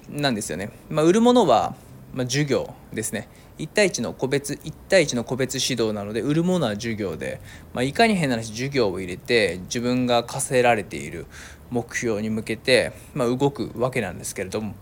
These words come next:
まあ、これも同様なことが起きてしまいますね。本当にこれ授業を入れて意味あんのかみたいな。うん。上がるのか、志望校に合格できんのかって思うと、そんなにいらんよなっていうふうに今思っちゃってるんで、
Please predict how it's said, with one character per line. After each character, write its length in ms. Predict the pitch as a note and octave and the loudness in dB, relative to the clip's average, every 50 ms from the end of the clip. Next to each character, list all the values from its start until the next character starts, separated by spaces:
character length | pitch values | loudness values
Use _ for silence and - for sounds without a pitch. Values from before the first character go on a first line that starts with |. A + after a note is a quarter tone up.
| - | -8
ま 60 | - D#3+ | -6 0
あ、 20 | |
こ 60 | D#3 G#3+ | 0 2
れ 60 | G#3+ | 2
も 80 | F3 | 0
同 280 | C3+ B2 A#2 A#2 C3+ D3+ | 0 0 0 0 2 2
様 220 | D#3 D#3 D#3 D3+ | 2 2 2 2
な 120 | C#3+ C#3+ C#3 | 0 0 -2
こ 120 | - C#3+ | -2 -2
と 100 | - B2 | -2 0
が 80 | A2 F#2 | 0 -2
起 160 | - - - | -4 -6 -10
き 20 | |
て 80 | - - | -10 -10
し 140 | - - - | -8 -8 -6
ま 100 | D2 - | -6 -6
い 60 | D2 | -6
ま 100 | C#2+ - | -8 -8
す 120 | - - | -10 -10
ね。 160 | - - - - - - - - - - - - - | -12 -12 -16 -16 -20 -20 -20 -20 -20 -20 -20 -10 -6
本 200 | - F3 G#3 G#3+ | -2 0 0 2
当 100 | A3 G#3 | 2 2
に 80 | G#3 | 2
こ 60 | G3 F3+ | 2 2
れ 60 | D3 | 2
授 200 | D3 D#3 F#3+ G3+ | 2 0 0 2
業 120 | A3+ E3 | 2 2
を 40 | B2 | 4
入 80 | A#2 A2 | 2 0
れ 80 | A2+ | -2
て 100 | A2 A#2+ | -2 -2
意 60 | C3 | -2
味 120 | D3 C3+ B2 | 0 0 0
あ 40 | A2+ | 0
ん 40 | |
の 100 | G2 - | 0 -4
か 80 | - - | -8 -10
み 100 | - - | -12 -14
た 120 | - - | -16 -18
い 20 | - - - - - - - - - | -20 -20 -20 -20 -20 -20 -20 -18 -14
な。 80 | - | -14
う 20 | - | -14
ん。 60 | - - - - - - - - - - - - - - - | -14 -16 -20 -20 -20 -20 -20 -20 -20 -20 -20 -16 -8 -4 -2
上 40 | A#2+ | 2
が 100 | B2 C3+ | 4 4
る 60 | D#3 | 4
の 100 | D3 G#2 | 2 0
か、 180 | - - - - - - - - - | -6 -10 -16 -18 -18 -20 -20 -18 -10
志 180 | - - - B2 | -10 -6 -6 0
望 160 | C3 D3 D3+ | 2 2 2
校 160 | D3+ - F#2+ | 2 0 -4
に 80 | F2+ G2+ | -4 -2
合 160 | - A#2 B2 | -4 -4 -2
格 200 | - B2+ - - | -2 -4 -6 -6
で 100 | - A2 | -12 -10
き 100 | - A#2+ | -8 -6
ん 40 | G#2 | -6
の 80 | F#2 | -6
か 100 | - - | -8 -12
っ 200 | - - - - | -16 -12 -10 -2
て 60 | - D#3+ | 2 2
思 200 | D#3 D#3+ E3 D3+ | 2 4 2 0
う 80 | C#3 | 0
と、 320 | - D3 C3+ A#2+ F2+ - - - - - - - - - | 2 4 6 6 4 2 -4 -14 -20 -20 -20 -20 -20 -18
そ 240 | - - - E3+ F3+ | -12 -6 -2 0 2
ん 100 | G3 G3+ | 2 4
な 100 | G3 F#3+ | 4 2
に 160 | F#3 E3 E3+ | 2 2 0
い 60 | E3+ | 2
ら 80 | F3+ F#3+ | 4 4
ん 80 | F3+ C#3 | 4 2
よ 100 | A2 G#2 A#2 C3 - - - | 0 0 -2 -4 -6 -8 -4
な 120 | D3+ D3+ | -2 -2
っ 80 | D3+ D3+ | -2 -2
て 160 | - - A#2 | -4 -4 -4
い 40 | A#2 | -4
う 40 | A2+ | -2
ふ 60 | A#2+ | -2
う 40 | G#2+ | -4
に 120 | G2+ G2+ | -4 -2
今 160 | A2+ A#2 G#2 | -2 -2 -2
思 120 | G2+ G2 A2+ | -2 -4 -6
っ 60 | A2+ - | -6 -4
ち 80 | - | -6
ゃ 20 | G2+ | -6
っ 20 | |
て 140 | - - G2 | -6 -6 -8
る 100 | F2+ G2 | -8 -8
ん 100 | F2+ F2+ | -8 -6
で、 300 | E2+ G2 G2 F#2 - - | -4 -4 -2 -2 -4 -8